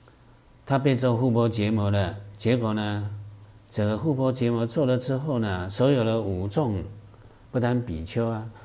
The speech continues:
所有的五众啊，都不可以，出家五众都不可以到这个居士家去接受他的供养，哦。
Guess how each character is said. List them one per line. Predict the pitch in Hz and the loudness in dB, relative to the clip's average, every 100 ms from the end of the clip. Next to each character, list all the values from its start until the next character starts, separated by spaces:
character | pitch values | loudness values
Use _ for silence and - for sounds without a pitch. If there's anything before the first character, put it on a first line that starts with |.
| - | -8
所 | - 147 | 0 4
有 | 160 | 4
的 | 135 | 2
五 | 101 101 107 | 0 -2 -2
众 | 147 120 | -2 0
啊， | 110 113 | -2 -2
都 | 147 | -4
不 | 147 165 | -4 -6
可 | 127 104 | -4 -4
以， | |
出 | 101 131 | -4 -4
家 | 131 | -2
五 | 113 92 | -2 -4
众 | 101 107 | -4 -4
都 | 113 | -6
不 | 110 117 | -6 -8
可 | - | -6
以 | 107 - - - - - | -6 -6 -12 -20 -14 -4
到 | 113 92 | -2 -2
这 | 101 | -2
个 | 92 | -4
居 | 90 117 | -2 -4
士 | 117 110 | -2 -4
家 | 101 104 | -2 -4
去 | 101 107 98 - - | -4 -4 -6 -10 -14
接 | - 113 110 | -2 0 0
受 | 107 95 | -2 -4
他 | 95 98 | -4 -4
的 | 92 | -4
供 | 104 95 80 | -2 -2 -2
养， | 78 76 101 - - - | -10 -14 -18 -20 -20 -10
哦。 | 98 78 | -8 -8